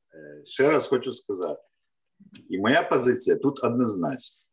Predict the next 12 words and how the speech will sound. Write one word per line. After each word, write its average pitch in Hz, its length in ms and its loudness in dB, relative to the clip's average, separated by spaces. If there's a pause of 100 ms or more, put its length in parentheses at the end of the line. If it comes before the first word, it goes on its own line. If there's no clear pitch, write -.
(200)
У - 100 -8
нас 170 340 2
є 135 480 6
незалежна 110 800 4
національна 123 560 0
комісія, - 680 -8 (140)
яка - 300 -2
діє 139 320 6
на 104 120 4
підставі 127 540 2
спеціального 120 640 0
закону, 117 500 -6